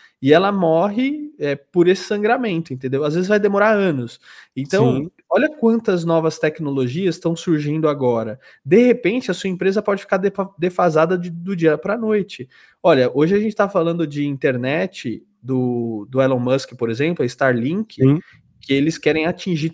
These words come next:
Speaker 1: todos os pontos, né? É, claro que ele tá fazendo a priori essa internet pra onde não chega a internet. Só que,
Speaker 2: Claro.
Speaker 1: é, o que que vai acontecer com esse monte de cabo que a gente tem nas cidades passando aí de internet?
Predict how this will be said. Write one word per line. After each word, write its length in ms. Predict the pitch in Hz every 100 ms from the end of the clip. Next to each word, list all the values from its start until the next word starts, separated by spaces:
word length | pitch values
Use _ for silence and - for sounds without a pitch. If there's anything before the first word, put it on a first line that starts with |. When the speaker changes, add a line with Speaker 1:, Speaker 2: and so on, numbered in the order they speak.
| _
Speaker 1:
todos 460 | 165 175 202 226 214
os 240 | 226 -
pontos, 640 | - 156 151 175 175 123 113
né? 240 | 123 139 - - _
É, 560 | - 107 104 87 64 - -
claro 240 | 170 139
que 100 | 127
ele 120 | 165
tá 100 | 175
fazendo 300 | 165 147 143
a 40 | 131
priori 360 | 135 123 117
essa 160 | 123 131
internet 440 | 120 120 156 170
pra 140 | - 170
onde 240 | 160 175
não 160 | 214 240
chega 280 | - 202 220
a 40 |
internet. 720 | 220 240 214 151 123 - - _ _ _ _ _ _ _ _
Só 280 | - - 277
que, 420 | 302 - 202 127
Speaker 2:
Claro. 320 | 110 110 104 104 156
Speaker 1:
é, 560 | 139 135 127 120 110 - -
o 80 | 151
que 160 | - 285
que 80 |
vai 100 | 320
acontecer 320 | 302 226 - 196
com 100 | 185
esse 140 | 185
monte 220 | 180 220
de 80 | 214
cabo 440 | 214 190 180 151
que 120 | 147 156
a 40 |
gente 240 | 156 151
tem 140 | - 151
nas 140 | 151
cidades 400 | - 147 139 131
passando 400 | - 131 - 143
aí 120 | 139
de 120 | 139 139
internet? 680 | 131 139 123 110 107 _